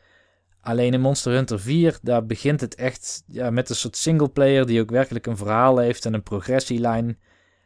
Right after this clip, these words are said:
En in dat verhaal wordt jij ook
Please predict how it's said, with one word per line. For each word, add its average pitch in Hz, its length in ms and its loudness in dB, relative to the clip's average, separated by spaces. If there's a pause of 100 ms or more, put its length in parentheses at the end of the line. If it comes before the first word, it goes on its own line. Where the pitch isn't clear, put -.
(120)
En 110 400 -2
in 147 220 0
dat 135 220 2
verhaal 120 500 4
wordt 123 220 0
jij 107 200 0
ook 110 360 -4